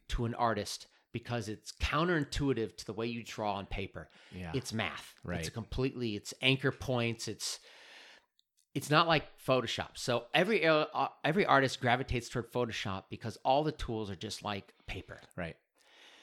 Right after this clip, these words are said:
Speaker 1: And they shy away from Illustrator. And then they try Illustrator and they go crazy trying to figure this out.
Speaker 2: Hmm.
Speaker 1: I created a bridge to allow somebody to have immediate success in Illustrator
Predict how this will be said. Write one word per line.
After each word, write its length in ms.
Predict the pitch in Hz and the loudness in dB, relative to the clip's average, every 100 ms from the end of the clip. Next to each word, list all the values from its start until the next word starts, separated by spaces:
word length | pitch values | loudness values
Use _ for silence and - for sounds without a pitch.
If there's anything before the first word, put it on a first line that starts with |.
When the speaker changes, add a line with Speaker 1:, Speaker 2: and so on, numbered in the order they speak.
| - - | -20 -12
Speaker 1:
And 120 | 120 110 | -6 -4
they 80 | 107 | 0
shy 360 | - 131 147 | 4 8 8
away 240 | 143 120 117 | 8 4 0
from 160 | - | -2
Illustrator. 480 | 104 104 - 95 87 | -4 -4 -4 -4 -4
And 140 | 87 117 | -4 -4
then 80 | |
they 80 | 120 | -4
try 320 | 117 - 170 | -4 2 4
Illustrator 540 | 139 120 - 110 101 101 | 4 0 -2 -2 -2 -2
and 160 | - 104 | -6 -10
they 80 | |
go 240 | 95 101 92 - | -8 -10 -10 -6
crazy 640 | - 135 151 160 123 113 | -6 -2 0 2 0 -4
trying 220 | - 113 | -6 -6
to 40 | 101 | -8
figure 240 | 101 101 | -10 -12
this 200 | 92 - | -12 -10
out. 240 | 95 87 - - | -8 -10 -14 -16
Speaker 2:
Hmm. 160 | 87 78 - - _ _ _ - | -14 -14 -18 -20 _ _ _ -2
Speaker 1:
I 220 | 135 208 | 2 2
created 580 | 214 170 147 135 123 120 - | 4 6 8 8 4 0 -10
a 40 | |
bridge 800 | 104 117 139 175 98 92 101 - _ _ _ _ _ - | -6 -2 2 4 2 -2 -6 -8 _ _ _ _ _ -8
to 200 | - 139 | 0 2
allow 280 | 131 135 175 | 2 4 2
somebody 500 | - 139 123 120 117 | 0 -2 0 -2 -2
to 60 | 107 | -2
have 200 | 120 117 | -2 -2
immediate 840 | 104 113 127 151 185 202 190 - | -8 -4 -4 -4 -2 -2 -2 -4
success 720 | - - - - 147 117 - | -10 -10 -8 -2 -2 -2 -6
in 120 | 110 - 160 | -10 -10 -2
Illustrator 800 | 160 139 - 110 92 85 90 | 0 2 0 -4 -4 -8 -12